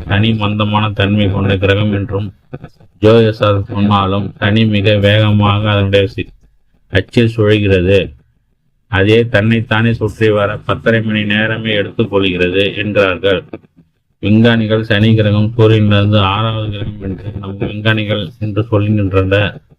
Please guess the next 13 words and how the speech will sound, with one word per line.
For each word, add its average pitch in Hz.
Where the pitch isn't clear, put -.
ஆனால் 101
என்றைக்கோ 101
நம் 104
இந்திய 101
ஜோதிட 104
சாஸ்திர 101
வல்லுநர்கள் 98
இதை 98
சொல்லிவிட்டார்கள் 95
என்பது 95
மிக 98
பெருமைக்குரிய 98
விஷயமாகும். 92